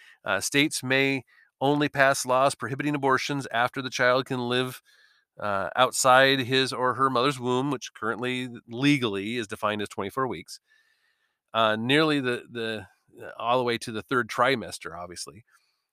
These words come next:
Uh, reversing Roe would return abortion law back to the states. So if that was to happen, how would America change after Roe? Well,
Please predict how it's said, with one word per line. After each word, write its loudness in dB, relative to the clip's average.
Uh, -2
reversing 2
Roe -4
would 0
return 2
abortion -2
law 2
back -6
to -10
the -8
states. -6
So 0
if -6
that -2
was -2
to -6
happen, 0
how 2
would 2
America 6
change -2
after -4
Roe? -14
Well, 0